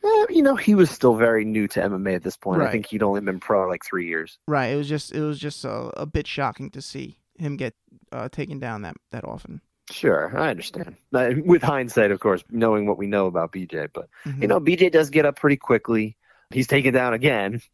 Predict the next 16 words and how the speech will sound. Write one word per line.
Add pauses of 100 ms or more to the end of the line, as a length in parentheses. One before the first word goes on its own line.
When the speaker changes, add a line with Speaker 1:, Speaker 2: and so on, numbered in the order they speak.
(220)
Speaker 2:
Mm-hmm.
Speaker 1:
but
there's
good
ground,
uh, (280)
ground
and
pound
work
from (220)
Uno
on
the
top
here.